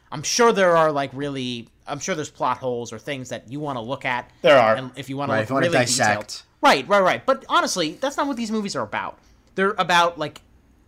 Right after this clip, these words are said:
Speaker 1: a basis of a story with all these twists and turns, and then escapism on top of it. And it was impressive to me that they kind of did a little bit of character work here.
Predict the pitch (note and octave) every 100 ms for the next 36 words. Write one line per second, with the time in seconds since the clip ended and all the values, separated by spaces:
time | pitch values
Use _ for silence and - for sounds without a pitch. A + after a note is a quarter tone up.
0 | _ E3 E3 A#2 F#3+ B3 A#3 G#3+ - E3+
1 | C#3 - D3+ B2+ A2+ A2+ - _ D3+ D3+
2 | C#3+ C#3+ - C3+ B2+ B2+ A#2 A2+ G#2+ _
3 | D3 D#3 C#3+ C3+ - G3+ F3+ D3 B2 G#2+
4 | A2+ A#2+ A2 F#2+ E2+ D#2+ _ _ _ _
5 | F3 F#3+ G3 G#3 G3 C#4+ D#4 F#3 D#3 D3+
6 | C#3+ C#3+ C3+ D#3 F3+ D#3+ C3+ - _ _
7 | _ _ _ _ _ _ D3+ A3+ A3+ G3
8 | G#3+ F#3+ F3 - E3+ E3+ A2+ G2 D#2+ -
9 | - G1+